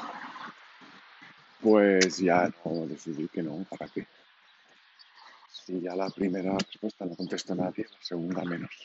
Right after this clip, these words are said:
que es más personal todavía. Entonces ya simplemente, pues, borré, borré el comentario en Facebook y ya está. Y seguir como hasta ahora, que era, no haciéndole mucho caso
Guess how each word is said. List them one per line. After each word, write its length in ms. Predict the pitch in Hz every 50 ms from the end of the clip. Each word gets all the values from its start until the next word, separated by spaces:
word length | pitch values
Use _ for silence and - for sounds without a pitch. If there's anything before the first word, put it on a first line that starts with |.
| - _ _ - - _ _ - - - - - - _ - - _ -
que 140 | 85 80 85
es 200 | 85 78 - -
más 260 | 90 92 87 - -
personal 460 | - - 95 - - 85 90 92 92 - -
todavía. 420 | - 85 87 87 90 - 92 - - - - - - - - - - - - - - - - - - - - - - - - - - - - - -
Entonces 280 | - 101 92 - 95
ya 80 | 92 -
simplemente, 480 | 98 85 - 87 90 101 98 131 123
pues, 180 | - 110 95 78
borré, 360 | 87 95 - 98 107 104 95 - - - - - - - - - - - - - - - - - - - - - - - - - - - - - - - - - - - - - - - - 50 50 - - - - - - - - - - - - - - - - - - -
borré 140 | 104 107 104
el 80 | 110
comentario 420 | 98 92 92 90 87 120 127 104 104
en 100 | 85 92
Facebook 380 | 110 120 117 117 135 135 135 - -
y 60 | -
ya 40 | 90
está. 220 | - - 80 - - - - - - - - - - - - - - - - - - - - 101
Y 60 | 92 87
seguir 400 | - 98 95 95 98 98 85 - -
como 240 | - 101 90 92 95
hasta 240 | 90 - - - 90
ahora, 320 | 82 98 101 107 110 -
que 80 | - 85
era, 160 | 87 95 87 82 - - - -
no 200 | 95 90 90 104
haciéndole 460 | 98 - - 104 92 92 90 87 92
mucho 260 | 104 110 98 - 95 -
caso 280 | - 90 - - -